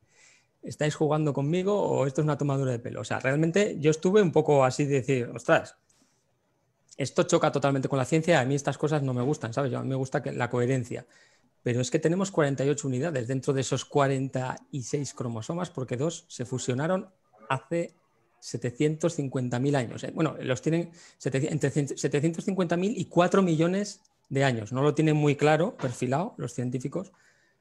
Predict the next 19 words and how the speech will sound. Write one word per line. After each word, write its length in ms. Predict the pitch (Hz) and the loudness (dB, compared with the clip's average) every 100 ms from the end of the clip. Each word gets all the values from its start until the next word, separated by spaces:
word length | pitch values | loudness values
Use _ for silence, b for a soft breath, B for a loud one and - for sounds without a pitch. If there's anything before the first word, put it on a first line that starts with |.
| _ _ | _ _
pero 220 | 156 165 | 2 4
se 120 | 151 | -2
fusionan. 580 | - 131 151 131 - - | -2 0 2 2 -2 -8
Y 100 | 160 | -4
eso 200 | 127 175 | -2 2
además 340 | 165 156 180 165 | 2 2 2 0
nos 180 | 143 135 | 0 0
aísla, 580 | 131 165 135 156 - _ _ _ | 0 0 -2 -4 -6 _ _ _
que 100 | - | -8
me 160 | 120 117 | -6 -4
parece 300 | 120 139 127 | -2 -2 -4
muy 220 | 127 156 | -4 -4
interesante, 680 | 127 117 123 151 131 - - b b b b - | -4 -10 -8 -8 -8 -16 -20 b b b b -4
nos 220 | 143 147 | -2 4
aísla 580 | 156 165 151 156 160 - | 4 4 2 0 0 -8
de 240 | 151 131 131 | -6 -4 -4
nuestros 380 | 131 - 123 | -4 -8 -10
primates 580 | - 123 139 151 117 - | -8 -4 -2 -2 -4 -6
más, 640 | 127 135 127 127 - - | -6 -4 -6 -10 -14 -18